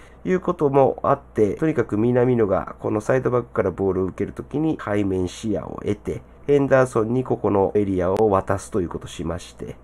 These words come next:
で、ここからパスを受けることなく、あえてこの選手の死角に隠れてパスを受けない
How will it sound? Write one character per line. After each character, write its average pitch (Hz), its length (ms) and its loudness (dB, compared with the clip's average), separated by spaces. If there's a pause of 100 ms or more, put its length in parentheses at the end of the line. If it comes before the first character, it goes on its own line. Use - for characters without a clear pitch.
(240)
で、 143 260 8
こ - 160 -8
こ - 80 -16
か 120 120 2
ら 120 100 4
パ 123 160 2
ス 117 120 -4
を 101 100 2
受 87 100 -8
け 110 100 2
る 98 80 0
こ - 140 -8
と - 100 -8
な 90 160 0
く、 82 320 -8
あ 147 160 4
え 139 80 4
て 131 280 -2
こ 113 180 -2
の 104 80 2
選 101 260 0
手 90 160 -10
の 78 280 -2 (100)
死 - 180 -18
角 95 260 -2
に 90 100 -2
隠 92 360 -6
れ 82 60 -4
て - 120 -10
パ - 180 -8
ス - 180 -10
を - 20 -6
受 92 240 -10
け 165 120 0
な 131 100 4
い 82 80 -4